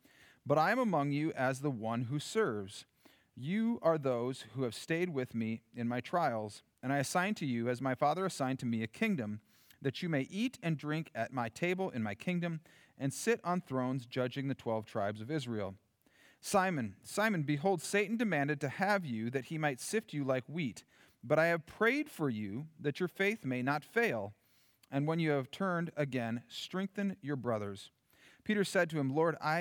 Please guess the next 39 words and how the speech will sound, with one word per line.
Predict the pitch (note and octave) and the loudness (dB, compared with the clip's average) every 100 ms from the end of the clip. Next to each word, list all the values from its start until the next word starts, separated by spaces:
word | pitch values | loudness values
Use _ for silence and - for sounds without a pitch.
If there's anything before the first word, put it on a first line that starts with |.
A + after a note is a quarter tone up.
| E3 | 0
am | D#3 C3+ | -2 -2
ready | B2 G#3 A#3 B2+ | 2 2 2 -2
to | - | -2
go | B2+ E3+ A3 | -2 0 0
with | F#3 - | -2 -4
you, | G#2 G2 | -6 -6
both | G2 C3 C#3 - | -4 0 0 -2
to | A2 | -10
prison | - F#3+ G3 G3+ G3 | -2 2 2 0 -4
and | C3 A#2 | -2 -2
to | A2+ | -4
death." | G#2+ F#2+ F2 _ _ _ _ _ - - | -4 -4 -6 _ _ _ _ _ -20 -10
Jesus | B2+ F#3 F#3 - | -2 0 0 2
said, | C#3+ B2 - | 2 0 -2
"I | C3+ | -4
tell | - F#3 | 0 2
you, | G#3 F#3 | 2 -2
Peter, | - A#2 G2+ G2+ | -4 -4 -4 -6
the | A2+ | -4
rooster | C3+ G3+ - | -2 -4 -4
will | D#3 B2 | -2 0
not | G#2+ - | 0 -2
crow | - F3 | -2 0
this | F3 E3+ | -2 -2
day | A#2 A2+ A2 - - _ | 0 0 0 -6 -20 _
until | A2+ - C3 | -10 -2 0
you | A#2+ | 0
deny | A2 A2+ B2+ | 0 0 0
me | C#3 B2+ | 0 -4
three | - C#3+ | -4 -4
times, | D3 A#2+ G#2 G#2 G2+ - - A2+ | -4 -4 -4 -6 -8 -14 -14 -8
that, | A2 F2 _ B2 | -8 -10 _ -6
deny | B2+ C3+ C#3+ C3+ - | -2 0 -2 -4 -8
three | D#3+ D#3+ | -6 -2
times | A2+ A2 G#2+ | -2 -2 -4
that | A#2+ | -6
you | B2+ | -4
know | C3 D3+ D3 | 0 0 0
me." | A2+ | -2